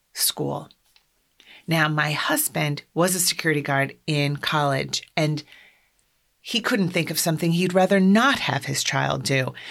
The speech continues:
So he's, like, poo-pooing this dream, and I'm saying, "You're not understanding what he's saying.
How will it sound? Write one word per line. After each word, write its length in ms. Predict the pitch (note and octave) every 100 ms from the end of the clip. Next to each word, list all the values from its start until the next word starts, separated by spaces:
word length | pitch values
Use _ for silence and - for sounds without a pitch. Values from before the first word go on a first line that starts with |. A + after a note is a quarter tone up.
| -
So 180 | - G3
he's, 300 | - C#4 C#4+
like, 220 | C4+ -
poo-pooing 640 | - A3+ - A#3+ A#3+ G#3+
this 240 | D#3 C#3 -
dream, 360 | D3 C#3 C#3 - - -
and 160 | F#3+ F#3
I'm 360 | G#3+ B3 C4
saying, 460 | B3 G#3 F#3+ F3 F3+ - _ _
"You're 160 | - G#3+
not 300 | G#3+ A3+ A#3+
understanding 640 | A3+ G#3+ - G#3 F#3+ F3+
what 140 | F3 E3
he's 200 | E3+ -
saying. 600 | - A#3 G#3 D#3 D#3+ E3